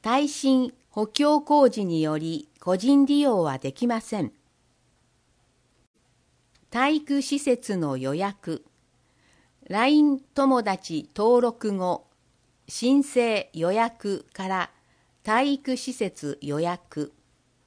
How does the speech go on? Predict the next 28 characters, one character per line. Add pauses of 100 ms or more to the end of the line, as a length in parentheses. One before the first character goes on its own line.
(2750)
青
少
年
運
動
広
場
B
グ
ラ
ウ
ン
ド
が
使
え
ま
す。 (1700)
日
時、 (380)
二
月
二
十
五
日
水
曜、